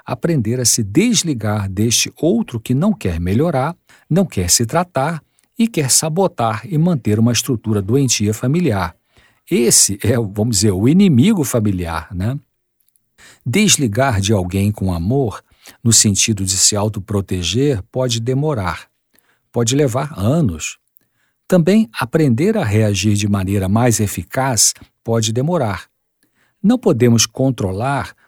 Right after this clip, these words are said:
o que familiares farão ou tentarão fazer,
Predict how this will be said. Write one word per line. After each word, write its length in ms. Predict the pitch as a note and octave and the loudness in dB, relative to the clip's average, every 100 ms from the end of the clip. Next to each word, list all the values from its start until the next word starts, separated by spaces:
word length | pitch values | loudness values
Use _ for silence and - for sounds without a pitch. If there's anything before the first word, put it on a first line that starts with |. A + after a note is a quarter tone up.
| _ | _
o 100 | B2+ | -8
que 140 | A2 D3 | -4 -2
familiares 680 | - C#3 B2+ A2 A#2 A2 - | 0 2 4 4 2 0 -2
farão 600 | - D#3 C#3 C#3 D#3 A2+ | -4 -2 2 2 2 0
ou 200 | C3+ C3+ | 0 -2
tentarão 520 | - E3 F3 C3+ B2+ | 0 -2 0 -2 -4
fazer, 580 | B2 D3+ G#2 G2 F#2 F2 | -4 -4 -2 0 -2 -4